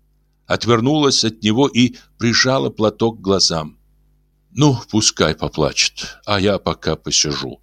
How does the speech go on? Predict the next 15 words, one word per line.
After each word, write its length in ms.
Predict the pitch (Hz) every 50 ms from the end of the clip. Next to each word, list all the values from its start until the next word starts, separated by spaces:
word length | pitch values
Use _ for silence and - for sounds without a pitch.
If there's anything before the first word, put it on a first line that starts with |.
| _ _ _ _ _ -
подумал 420 | 82 82 78 82 78 80 80 78
он 180 | 104 135 135 101
и 140 | 90 104
сел 300 | 101 - - 87 85 95
в 120 | 92 - _
кресло. 540 | - - 78 76 67 - - - - - - _ _ _ _ _ _ _ _ _ _
Потом 300 | - 101 110 165 185 170
он 120 | 143 113 101
позвонил 560 | - 107 101 90 95 98 101 113 151 165 120
и 60 | 107
сказал, 340 | - - - 95 98 127 135
чтобы 320 | 123 - - 107 101 92
ему 220 | 92 90 98 127 127
принесли 440 | 131 98 95 95 87 - - 110 -
чаю. 460 | - - 85 76 71 69 67 -